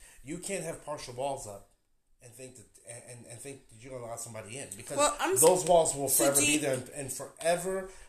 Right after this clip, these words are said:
Speaker 1: play a major issue in your relationship and in your life. So that means that I, I believe that, uh, that's something that you need to work on personally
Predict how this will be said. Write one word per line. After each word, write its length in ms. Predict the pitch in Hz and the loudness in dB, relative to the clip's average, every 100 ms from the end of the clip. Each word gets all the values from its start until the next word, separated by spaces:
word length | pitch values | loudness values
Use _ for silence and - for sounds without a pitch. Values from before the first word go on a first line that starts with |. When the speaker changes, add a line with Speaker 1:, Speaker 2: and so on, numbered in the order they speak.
| - | -16
Speaker 1:
play 260 | - 170 156 | -4 -4 -2
a 60 | 147 | -4
major 560 | 143 139 131 131 123 - _ _ _ _ _ _ _ _ | -6 -6 -8 -8 -8 -14 _ _ _ _ _ _ _ _
issue 560 | 175 180 - 131 117 113 - _ _ _ | -14 -12 -10 -12 -14 -16 -20 _ _ _
in 220 | 139 127 | -16 -14
your 140 | 123 117 | -12 -12
relationship 680 | 113 123 123 90 - 98 - | -10 -12 -12 -16 -18 -18 -16
and 100 | 120 | -14
in 140 | 117 113 | -12 -10
your 140 | 113 | -10
life. 320 | 110 113 92 - - - - | -6 -6 -8 -18 -20 -18 -6
So 140 | 170 | 0
that 120 | 185 | 2
means 360 | 202 175 - - - - | 2 -2 -4 -12 -14 -10
that 200 | 127 - | -10 -10
I, 340 | 123 131 - 170 | -10 -6 2 2
I 20 | |
believe 340 | 170 131 131 | 2 -2 -2
that, 180 | 127 127 - | -4 -4 -8
uh, 100 | - - | -16 -16
that's 180 | 123 127 | -14 -8
something 300 | 175 156 160 | -6 -8 -10
that 240 | 127 - | -12 -12
you 60 | 175 | -12
need 160 | 185 - | -12 -10
to 80 | 139 | -10
work 180 | 143 | -8
on 160 | 139 123 | -8 -8
personally 560 | 127 147 147 190 202 | -8 -10 -10 -8 -10